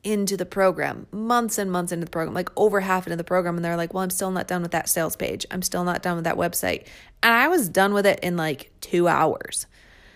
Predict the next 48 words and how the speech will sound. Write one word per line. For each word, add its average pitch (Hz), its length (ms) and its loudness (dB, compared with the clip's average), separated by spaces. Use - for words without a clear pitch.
And 214 120 -6
I'm 208 140 -4
like, 214 200 -2
"What? 240 340 -2
I - 840 -20
don't 254 240 0
understand, 247 1000 2
man. 214 200 0
I 214 80 -2
just 226 180 -4
don't 208 300 -8
get 269 240 -4
it. 277 160 6
Like, 180 200 -6
why? 214 760 0
Why 214 240 4
has 302 180 2
it 254 200 0
been 202 180 -2
months 240 260 -2
and 233 120 -2
months 226 180 -2
and 208 80 -4
months?" 196 320 -4
And 247 180 0
there's, 262 320 0
I'm 262 140 -4
sure, - 460 -4
a 202 80 2
lot 208 240 4
of 202 80 -2
stories 185 340 0
under 185 160 0
the 175 100 0
surface 175 480 0
and 165 220 -4
limiting 190 340 0
beliefs 175 360 0
and 165 120 -6
fears 180 240 -2
and 175 80 -2
blocks 160 300 -2
and 156 80 -4
all 190 140 6
that 190 180 4
stuff, - 640 -6
right? 202 280 6
But 180 280 4